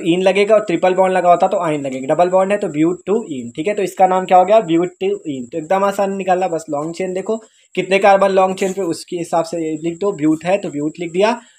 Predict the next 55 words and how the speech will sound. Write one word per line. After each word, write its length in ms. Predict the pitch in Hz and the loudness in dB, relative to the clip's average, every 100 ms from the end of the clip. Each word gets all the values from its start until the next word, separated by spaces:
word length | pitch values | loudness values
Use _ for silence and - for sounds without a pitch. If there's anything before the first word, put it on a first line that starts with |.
| _ | _
दूसरे 400 | - 175 - 202 | -4 -2 -2 0
कार्बन 340 | 208 202 202 196 | 4 4 2 0
पे 100 | 202 | 2
डबल 200 | 196 190 | 4 4
बॉन्ड 200 | 196 190 | 4 2
लिखा 180 | 190 202 | 0 -2
तो 100 | 170 | 0
ब्यूट 300 | 160 165 - | 0 0 0
टू, 120 | 214 | -2
और 300 | 226 170 160 - _ _ - | 0 -2 -4 -8 _ _ -10
हमें 240 | 156 175 | 0 2
पता 180 | 175 190 | 4 4
है 60 | 190 | 4
डबल 200 | 180 170 | 4 4
बॉन्ड 200 | 175 175 | 2 2
के 80 | 180 | -2
लिए 100 | 165 | -2
इन 100 | 156 | 0
लगता 220 | 170 170 196 | 0 -2 -4
है, 60 | |
ट्रिपल 260 | 190 147 156 | -4 -4 -4
के 80 | 156 | -2
लिए 100 | 170 | -2
आइन 180 | 156 139 | -4 -6
लगता 220 | 127 127 | -8 -8
है, 60 | 131 | -6
तो 100 | 143 | -4
डबल 240 | 147 160 | 0 0
के 80 | 160 | 0
लिए 80 | 170 | -4
इन 140 | 151 151 | -4 -2
लगा 240 | 156 170 | 0 0
दिया, 140 | 190 180 | 0 -4
ब्यूट 260 | 143 135 | -6 -6
टू 120 | 180 170 | -6 -6
इन। 220 | 123 110 107 _ _ - | -6 -10 -16 _ _ -2
अब 120 | 170 | 2
अगला 220 | 175 196 | 4 4
नंबर 260 | 208 202 202 | 4 4 4
देखते 240 | 196 196 | 2 0
हैं, 60 | 190 | -2
देखो 280 | 180 202 233 _ _ _ _ _ _ _ _ | 0 -4 -6 _ _ _ _ _ _ _ _
ये 160 | 151 180 | -2 2
देख 160 | 190 | 2
सकते 220 | 190 196 202 | 0 -2 -2
हो 60 | |
ये 120 | 180 | 4
वाला 200 | 175 175 | 4 6
है 80 | 185 | 6
हमारा, 320 | 185 180 180 220 | 4 2 0 -2
तो 160 | - | -6
चलो 180 | 165 170 | -4 -2
इसको 220 | 165 180 | -2 -2
देखते 240 | 175 170 180 | -4 -4 -6
हैं। 140 | 214 | -12